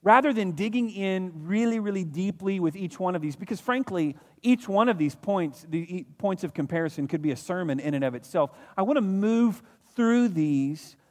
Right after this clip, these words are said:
and, and I want us to see the bigger picture that's at work here as we understand the differences at play between these,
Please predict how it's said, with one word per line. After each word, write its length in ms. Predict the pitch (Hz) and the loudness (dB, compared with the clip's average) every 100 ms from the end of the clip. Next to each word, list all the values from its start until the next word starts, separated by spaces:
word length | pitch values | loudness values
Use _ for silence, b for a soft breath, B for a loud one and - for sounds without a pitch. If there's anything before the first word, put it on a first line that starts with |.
| b | b
and, 220 | - 180 175 | 0 0 2
and 100 | 180 | 2
I 100 | 196 | 4
want 180 | 240 | 2
us 140 | 269 - | 0 -2
to 100 | 185 | -8
see 580 | - - 233 226 220 - b | -8 -6 -2 -2 -2 -6 b
the 160 | 156 175 | 0 0
bigger 460 | 139 165 254 262 | 0 -2 0 0
picture 720 | 220 - 254 - - 127 120 127 b b | -2 -2 -2 -4 -6 -2 -2 -4 b b
that's 280 | 165 165 196 | 6 8 4
at 140 | 156 | 0
work 320 | 165 202 208 | 2 4 2
here 360 | - 151 135 135 | -2 0 0 0
as 200 | 143 135 | -2 -2
we 180 | 156 156 | -6 -4
understand 840 | 175 220 214 180 - 180 160 143 | -2 -2 -2 -6 -6 -2 -2 0
the 80 | 151 | -4
differences 1120 | 135 120 220 - 175 143 - 156 131 131 127 - b b | -4 2 2 2 -4 -4 -6 -4 -2 -2 -4 -12 b b
at 160 | 147 | 0
play 300 | - 196 170 | 4 6 8
between 640 | 151 147 - 156 147 139 127 b b | 6 0 -2 0 2 0 -2 b b
these, 280 | 156 165 143 | 0 0 -4